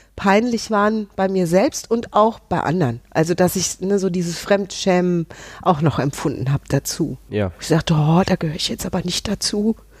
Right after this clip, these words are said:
Speaker 1: Ja.
Speaker 2: Hm.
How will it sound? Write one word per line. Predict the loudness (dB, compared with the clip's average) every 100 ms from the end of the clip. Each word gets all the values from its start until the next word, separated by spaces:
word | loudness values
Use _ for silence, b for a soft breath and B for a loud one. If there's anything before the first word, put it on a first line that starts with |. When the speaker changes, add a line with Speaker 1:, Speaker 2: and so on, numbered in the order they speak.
| B B B B B B B B B B B _ -8
Speaker 1:
Ja. | -8 -8 b b b b b _ _ _
Speaker 2:
Hm. | -16 -16